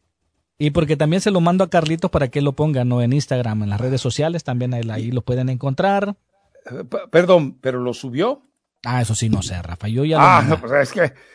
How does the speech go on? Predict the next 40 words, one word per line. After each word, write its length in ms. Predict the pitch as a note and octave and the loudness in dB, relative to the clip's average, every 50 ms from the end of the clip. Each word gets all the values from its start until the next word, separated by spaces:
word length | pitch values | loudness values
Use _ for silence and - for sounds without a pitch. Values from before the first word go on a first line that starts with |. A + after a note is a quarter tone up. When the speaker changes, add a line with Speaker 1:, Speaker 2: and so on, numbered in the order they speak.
| _ _ | _ _
Speaker 2:
o 60 | - A2 | -14 -6
sea, 180 | A2 D#3 D#3+ G3 | -4 -4 -2 -2
ahí 100 | - C#3+ | -4 -4
está 180 | D3+ - - A3+ | -4 -2 -2 -2
el 60 | G3 | -2
problema, 680 | E3 D4+ D4 E3+ C#3+ C#3+ D#3 G#3+ B3+ B3+ B3+ G#3 D3+ A#2+ | -2 -4 -4 -2 0 0 2 4 4 4 4 4 2 2
pues, 200 | - E3 F3+ F3+ | 0 -4 -4 -4
o 80 | G3+ | -6
sea, 160 | - - F3 F3+ | -2 0 0 0
no 100 | F#3+ F#3 | 2 0
basta 260 | G3 F3 - A#3+ B3+ | -2 -2 -2 -8 -6
con 140 | - F#3+ D3+ | -6 -8 -6
que 120 | - D3 | -6 -6
lo 140 | C3 B2+ A#2 | -6 -6 -6
compartas, 580 | - A#2 A2+ A2+ A#2 C#3 E3+ G3 G#3+ G#3+ E3 - | -6 -8 -8 -4 -2 -2 -2 -2 -4 -10 -12 -8
tienes 220 | - E3 F3 - | -6 -8 -8 -8
que 100 | - G3 | -10 -12
estar 260 | F3 - - F#3 E3+ | -10 -4 -4 -4 -4
seguro 500 | C3+ - E3 C#3 B2 C#3 G3+ C4 C4+ A3+ | -4 -10 -10 -10 -10 -10 -8 -6 -6 -6
de 140 | E3+ C3+ B2 | -6 -6 -12
que 120 | - C3+ A#2+ | -12 -16 -16
se 240 | - - A#2 G#2 | -12 -12 -12 -12
com-, 220 | - - A#2 A#2 A2+ - _ - - - _ _ _ | -10 -10 -10 -10 -12 -14 _ -20 -20 -20 _ _ _
de 160 | C3 B2+ B2 | -8 -8 -8
que, 560 | - C3 A#2 A2 G#2+ G#2 G2+ G2+ G2 G2+ - - A#2 G2+ G2+ G#2 G2 F#2+ F#2+ F#2+ F#2+ G2 G2 G2+ G2 - - B2 | -8 -8 -8 -6 -8 -8 -10 -10 -12 -14 -14 -16 -16 -16 -16 -16 -16 -18 -18 -18 -20 -20 -20 -20 -20 -20 -20 -20
eh, 40 | B2+ _ | -20 _
ca-, 160 | - C3 - F#3 | -10 -10 -10 -8
al 180 | F#3 A#3 B3 A#3 | -6 -6 -6 -2
rato 300 | A3 A#3 A#3 A3+ - C4 | -2 -2 -2 0 -2 -2
lo 120 | B3 A3 - | -2 -2 -2
tenemos 360 | - F#3+ F#3+ G#3+ A#3+ A3+ - | -2 -4 -2 -2 -2 -2 -4
a 80 | F#3+ F3+ | -6 -4
Carlitos 460 | - F#3 F3 F#3 G#3+ - A3 G3 F3+ | -4 -6 -4 -4 -8 -8 -10 -6 -4
Millán, 320 | A3+ A3 F#3 G#3 A3 A#3+ | -4 -4 -2 -4 -4 -4
le 60 | A#3+ | -6
preguntamos, 720 | G3 - F#3+ F3+ F3 E3+ D#3 - G3+ B3 C4 B3+ G3+ C3+ B2+ | -6 -8 -8 -6 -6 -6 -4 -2 -4 -2 -2 -6 -6 -6 -6
¿no? 240 | E3 G#3 A#3+ B3 - _ _ _ _ | -6 -6 -6 -8 -12 _ _ _ _
Speaker 1:
Sí, 240 | - - G#2+ G#2+ G#2 | -14 -12 -10 -10 -10
sí, 140 | - G#2+ G2+ | -12 -14 -18
sí. 160 | - - G2 | -18 -20 -18